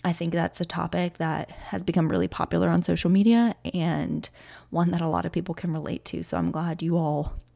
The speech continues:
really liked that episode. So if you haven't listened to any of those six episodes, please go back and do so, because apparently people really liked them. I also wanted to highlight some other top guest episodes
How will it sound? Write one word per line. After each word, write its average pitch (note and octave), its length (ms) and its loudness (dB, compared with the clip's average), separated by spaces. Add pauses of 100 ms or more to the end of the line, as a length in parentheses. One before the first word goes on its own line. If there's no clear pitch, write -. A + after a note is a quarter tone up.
(460)
really F3 240 6
liked F3+ 260 0
that - 200 2
episode. - 460 -6 (320)
So - 100 2
if F3+ 80 6
you F#3 120 6
haven't F#3+ 400 4
listened A3 320 2
to G3 400 4 (420)
any F#3 240 2
of F#3 100 4
those F3 240 0
six - 320 -6
episodes, G3+ 460 -2
please F3 400 -2
go F3 120 0
back E3+ 480 -4 (420)
and F3 200 6
do - 160 0
so, C#4 300 4
because F3+ 520 0
apparently A3+ 360 4
people B3 280 4
really B3 220 8
liked A#3 260 2
them. - 300 -2 (1160)
I A#3 60 8 (100)
also C4+ 260 6
wanted D#4 220 8
to B3+ 80 2
highlight G#3 540 0
some G3 280 4
other F#3 500 2
top - 360 -4 (160)
guest - 480 0 (100)
episodes D4+ 720 2